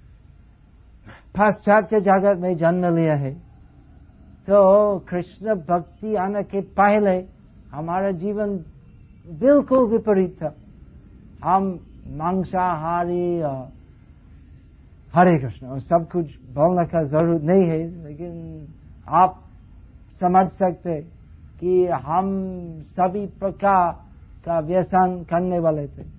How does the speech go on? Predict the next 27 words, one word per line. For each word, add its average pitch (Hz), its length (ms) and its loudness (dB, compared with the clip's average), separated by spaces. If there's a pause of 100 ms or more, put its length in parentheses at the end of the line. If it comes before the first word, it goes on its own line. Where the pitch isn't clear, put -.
और 175 280 -4
आजकल 175 680 -4 (260)
भारत 170 380 -2
में 185 160 -8
भी 175 160 -10
ऐसे 160 380 -12 (120)
बहुत 180 300 -2
लोग 156 260 -4
हैं - 340 -20 (720)
जिनके 165 480 -8
कोई 165 380 -8 (600)
पाप 202 420 4 (460)
और 151 300 -4 (600)
पुण्य 208 360 2
में 185 260 -2
क्या 190 260 -2
अंतर 175 460 -6
है 165 160 -6
लोग 170 300 -8
तो 196 120 -8
नहीं 208 200 0
जानते, 185 520 -6 (500)
और 156 180 -4
इसलिए 185 600 -2 (1040)
आधुनिक 202 720 2
युग 202 480 4
का 196 380 2